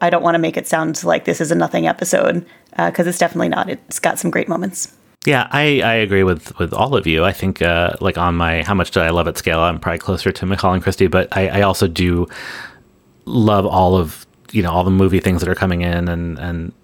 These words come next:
Speaker 2: uh, I was shocked at how well I remembered it, 'cause, you know, it's,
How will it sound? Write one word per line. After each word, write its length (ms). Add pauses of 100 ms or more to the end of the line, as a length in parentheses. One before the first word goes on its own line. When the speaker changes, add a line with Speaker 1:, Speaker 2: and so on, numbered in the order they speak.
(140)
Speaker 2:
uh, 140 (100)
I 160
was 160
shocked 320
at 100 (240)
how 200
well 160
I 60
remembered 340
it, 200
'cause, 360 (420)
you 80
know, 160
it's, 320